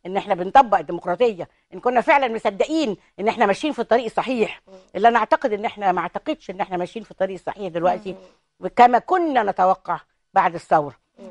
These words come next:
Speaker 1: لكن إذا كنا فعلًا معتقدين إن إحنا ماشيين في الطريق الصحيح، فاللي بيحصل دلوقتي غير مقبول ولن يستمر، حتى لو بدا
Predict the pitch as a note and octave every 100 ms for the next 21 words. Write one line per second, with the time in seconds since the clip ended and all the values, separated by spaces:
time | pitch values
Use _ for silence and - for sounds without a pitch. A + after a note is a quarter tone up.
0 | - F#3+ G3+ F#3+ C#4+ C#4+ B3 B3 A#3 G#3
1 | F#3 F#3+ G#3 G3 G#3 E3+ F3 C#3+ - B3
2 | G3 F#3 G3+ F3+ F3 A3+ A#3+ - _ _
3 | - E3 F3 A#3+ - F#3+ E3 F3+ G#3+ G#3
4 | A3+ A#3 A3 A#3 C4+ B3+ G3 - F#3+ A3+
5 | G#3+ G#3+ _ _ F#3 A3 C#4 A#3+ E3+ -
6 | E3+ E3 C#3+ D#3 B3 G#3+ G#3 F#3 F#3+ C4
7 | A#3